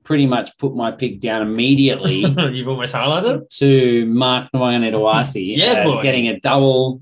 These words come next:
Speaker 1: and being the top fantasy scorer for this game.
Speaker 2: I really hope you're right, 'cause he's my player. But yes, I mean, uh, we're, we're jumping straight into that, are we?
Speaker 1: Why not?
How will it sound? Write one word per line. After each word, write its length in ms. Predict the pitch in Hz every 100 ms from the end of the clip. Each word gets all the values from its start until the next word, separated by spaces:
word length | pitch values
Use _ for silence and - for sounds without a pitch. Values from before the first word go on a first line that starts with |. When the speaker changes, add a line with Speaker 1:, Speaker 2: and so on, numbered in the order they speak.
| _
Speaker 1:
and 440 | 117 113 110 107
being 140 | 107 110
the 60 |
top 280 | 104 - 104
fantasy 320 | - 110 101
scorer 260 | 104 - 101
for 80 | 98
this 120 | 95
game. 200 | 92 107 - _ _ _
Speaker 2:
I 60 | 120
really 400 | 113 143 143 135
hope 320 | 127 113 -
you're 160 | - 98
right, 260 | 90 76 _ _ _ _ _ _ _ _ _
'cause 80 | -
he's 160 | 107 101
my 160 | 101
player. 440 | 95 104 123 165 143 - _
But 320 | 143 143 139
yes, 480 | 147 143 - - - 131
I 100 | 131
mean, 140 | 139
uh, 180 | 135 135
we're, 280 | 139 135 135
we're 100 | 135
jumping 320 | 131 135 127
straight 240 | - 117
into 220 | 117 123 135
that, 140 | 131
are 100 | 135
we? 160 | 165 196 _
Speaker 1:
Why 180 | 131 113
not? 240 | 117 110